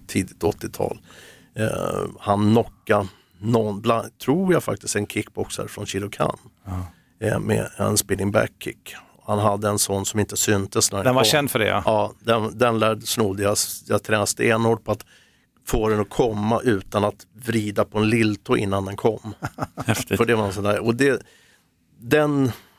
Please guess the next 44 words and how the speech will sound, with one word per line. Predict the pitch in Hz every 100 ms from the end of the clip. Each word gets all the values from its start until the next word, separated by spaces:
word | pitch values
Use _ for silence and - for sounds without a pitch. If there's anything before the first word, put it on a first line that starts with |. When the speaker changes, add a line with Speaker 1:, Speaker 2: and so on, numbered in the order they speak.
| _ -
Speaker 1:
tanken | 135 123 113 -
har | 131
jag | 101
haft | 101 -
hela | 98 101
tiden, | - 95 98
att | 95 -
liksom | - 104
söka. | - 123 104 - - 123 104 _ _ _ -
Så | - 110 -
på | -
Sidiatong | 107 123 113 117 - 135 135 127
så | 117 120
försökte | - 113 95 113
jag |
liksom | 104 - 104
få | - 110
ut | 104 101 -
vad, | 113 110 110 - _
vad | 117 117
är | 110
det | 107
de | 107 107
gör | 110 101
här? | 120 123 - - _ 107
Speaker 2:
Mm. | 95 87 - _ _ _
Speaker 1:
Och | 113
sen | 110 113 110 110
blev | 113 110
det | 113
ju |
mycket | 117 104 -
att | 98 -
vi |
faktiskt | 92 92 - - - -
analyserar | 110 101 101 - 95 98 95
video, | 98 113 110 92 - _ _ - 104
eh, | - 92
och | 92 101 95 104
tittar | 110 - 101
på | -
olika | 98 104 -
stilar. | - 95 95 98 95
Oli-, | 87 101 104